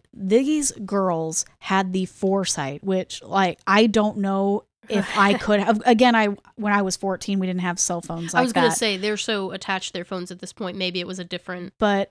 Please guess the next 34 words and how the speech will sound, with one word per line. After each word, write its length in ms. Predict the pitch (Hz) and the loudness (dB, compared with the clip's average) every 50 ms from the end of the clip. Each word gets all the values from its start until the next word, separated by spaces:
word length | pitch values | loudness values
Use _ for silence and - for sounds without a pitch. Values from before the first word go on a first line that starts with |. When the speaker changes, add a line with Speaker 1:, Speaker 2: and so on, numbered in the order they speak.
| _ _ | _ _
Speaker 1:
Libby 580 | - 202 202 202 214 233 277 277 240 262 226 196 | -6 -4 0 6 6 6 6 6 2 0 0 -2
had 360 | 180 - 208 220 233 233 196 | -2 -2 -2 -2 -2 -2 -4
the 100 | 170 165 | -8 -12
foresight 840 | - _ - 220 226 226 233 220 - - 190 160 147 151 - - - _ _ | -10 _ -2 0 0 0 0 -2 -2 -4 -4 -6 -6 -8 -12 -14 -18 _ _
to 120 | - 196 | -12 -10
take 280 | - - - 208 208 202 | -8 -4 -2 -2 0 2
out 200 | 247 247 247 226 - | 2 2 2 2 -2
her 120 | 226 208 | -6 -6
phone 400 | 196 - - 196 190 190 190 196 | -6 -4 -4 -2 0 0 -2 -2
and 200 | - - 196 185 | -4 -4 -4 -4
start 300 | - - - 185 180 - | -4 -2 -2 -4 -4 -4
taking 340 | - 208 196 - 196 190 180 | -6 -6 -6 -4 -4 -6 -4
pictures 400 | - 202 190 - - 208 202 190 | -4 -6 -8 -4 -4 -4 -4 -2
and 160 | 190 190 185 180 | -2 -4 -2 -2
videos, 440 | 185 190 190 196 208 214 220 214 - - - - - | -2 0 0 0 2 0 0 -2 -6 -12 -18 -20 -6
which 420 | - 226 247 247 - - - - - | 0 0 0 2 0 -4 -4 -4 -4
scares 380 | - - - 262 277 285 240 | -4 0 2 2 2 2 0
me 100 | 240 226 | 0 0
to 100 | 202 196 | 0 0
death 240 | 185 196 185 180 - | 0 0 -2 -2 -2
because 280 | 196 185 - 190 185 170 | -6 -2 -2 -2 -2 -2
she 320 | - - - 214 208 208 | -2 -2 0 0 2 2
knew 580 | 208 202 196 196 202 208 202 190 180 165 165 180 | 2 2 2 2 2 2 2 0 -2 -4 -6 -8
she 200 | - - 214 190 | -6 -4 -4 -4
was 180 | 185 180 196 | -4 -4 -4
going 220 | - 190 185 185 175 | -4 -4 -4 -4 -4
to 60 | 170 | -4
die 300 | 170 180 170 170 170 165 | -2 -2 0 0 0 0
and 260 | 165 160 175 185 180 | -2 -2 -4 -4 -4
said, 240 | - 190 180 180 170 | -2 -4 -4 -4 -2
"This 240 | 185 185 180 - - | -2 -2 -2 0 -2
is 160 | 185 170 165 | -2 -2 -2
what 240 | 190 175 185 175 170 - | -2 0 0 0 0 0
I, 260 | - 170 175 175 | -2 -4 -4 -4